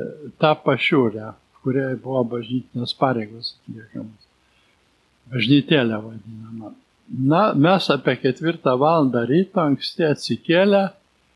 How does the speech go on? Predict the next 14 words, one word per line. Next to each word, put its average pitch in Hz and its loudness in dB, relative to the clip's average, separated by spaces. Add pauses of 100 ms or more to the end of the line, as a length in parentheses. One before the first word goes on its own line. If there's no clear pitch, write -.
(600)
ėmėmės 151 2
to 156 4
darbo, 170 2
kol 135 0
buvo 147 0
tamsu, 127 -2
nieks 160 -2
nematė, 151 2
dėdė 135 0 (720)
buvo 135 -2
labai 131 0
išpurtęs 139 -2
po 127 -4
tremties, 135 -2